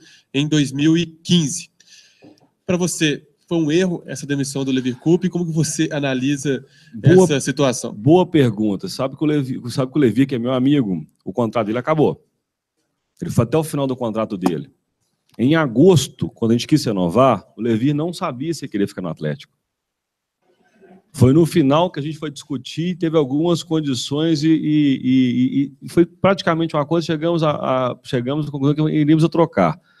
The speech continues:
Speaker 2: Agora, é, se vem um outro, se vem um outro treinador e levanta a taça, aí é um acerto.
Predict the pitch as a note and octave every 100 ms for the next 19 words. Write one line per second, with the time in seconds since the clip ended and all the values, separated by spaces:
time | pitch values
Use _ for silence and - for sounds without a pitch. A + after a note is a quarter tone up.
0 | _ _ _ - - C#3+ A2+ G2 E2+ D2
1 | - _ _ _ _ _ _ _ _ _
2 | A2 A2+ A2 G#2+ G#2 G2 F#2 E2 D2 -
3 | _ _ _ _ _ _ _ _ _ _
4 | _ _ _ _ - - A3+ E3+ F#3+ G#3+
5 | F#3 F3 F3 D3+ - _ _ G#2+ C3 B2+
6 | - F3+ F3+ F3 - D#3+ D#3 A2 G#2+ F#2+
7 | E2 - _ _ _ _ _ _ _ A2+
8 | A#2 G2 B2 C3 G#2 F2+ C#3+ C#3+ G#2+ -
9 | E2 - - C#3 D3 D#3 E3+ D3+ - E2+
10 | - -